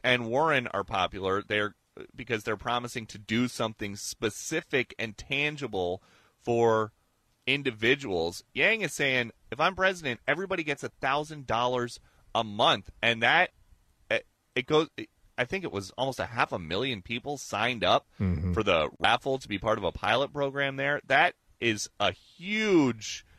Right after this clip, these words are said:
Speaker 1: huge surge that it's hard to see somebody in the second tier coming up with something that could be as just kinda out there but popular, uh, as that.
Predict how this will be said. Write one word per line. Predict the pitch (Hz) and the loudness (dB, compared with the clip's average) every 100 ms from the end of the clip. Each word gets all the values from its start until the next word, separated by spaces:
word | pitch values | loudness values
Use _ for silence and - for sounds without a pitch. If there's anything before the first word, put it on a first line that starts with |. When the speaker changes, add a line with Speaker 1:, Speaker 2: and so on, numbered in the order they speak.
| _ _ | _ _
Speaker 1:
huge | - 170 196 180 139 123 - - | -6 0 4 4 4 -2 -12 -12
surge | - 143 147 123 113 - _ - | -4 2 4 2 0 -14 _ 2
that | 117 107 - - _ _ - | 4 4 0 -20 _ _ -4
it's | 139 131 | -4 -2
hard | 143 139 147 | 2 2 2
to | 151 135 | -2 -8
see | - 131 131 127 123 123 127 _ _ _ _ _ _ | -8 -4 0 0 0 -2 -4 _ _ _ _ _ _
somebody | - 123 123 | -4 0 0
in | 117 | 0
the | 101 | -4
second | - 120 120 101 - | 0 -2 -2 -12 -16
tier | - 190 170 123 107 104 - _ - - _ - _ _ _ _ _ | -10 -4 0 4 4 2 -2 _ -20 -20 _ -20 _ _ _ _ _
coming | - 139 127 - | -4 -2 -2 -4
up | - - - | 0 0 0
with | 123 - | -6 -4
something | 120 104 107 104 | -6 -6 -6 -6
that | 95 - _ _ _ _ - | -6 -8 _ _ _ _ -18
could | - 120 | -6 -6
be | 113 110 98 | -4 -4 -4
as | - 95 90 85 82 - - _ _ _ | -2 0 2 0 -6 -14 -16 _ _ _
just | 113 - | -18 -8
kinda | 117 98 82 | -4 -4 0
out | 127 - 107 | 0 0 0
there | 123 117 113 | 0 2 0
but | 101 98 82 _ _ | 0 0 0 _ _
popular, | - 120 123 110 101 87 85 82 _ _ _ _ _ - | -6 -2 -2 -2 0 0 0 -4 _ _ _ _ _ -4
uh, | 85 80 - | 0 0 0
as | 87 95 | -2 -2
that. | 101 98 | 0 0